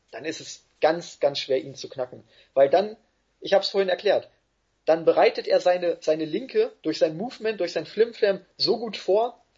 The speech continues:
dass du irgendwann reinläufst. Und dann kassierst du irgendwann die Linke und dann gehst du irgendwann zu Boden. Und das war's dann irgendwann.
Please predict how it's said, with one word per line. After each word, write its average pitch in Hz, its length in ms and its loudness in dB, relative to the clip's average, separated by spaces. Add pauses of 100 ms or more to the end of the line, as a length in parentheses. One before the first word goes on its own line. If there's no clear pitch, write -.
(100)
dass 165 200 0
du 190 220 -10
irgendwann 226 460 4
reinläufst. 180 600 -4 (200)
Und 151 140 -4
dann 196 100 0
kassierst 233 400 -6
du - 40 -2
irgendwann 131 300 -4
die 110 80 -20
Linke 107 200 -18
und - 80 -8
dann 160 120 -4
gehst 262 200 -6
du 226 60 4
irgendwann 175 260 0
zu 127 140 -14
Boden. 113 240 -6 (480)
Und 160 140 0
das 190 140 4
war's 226 220 4
dann 147 140 2
irgendwann. - 400 -2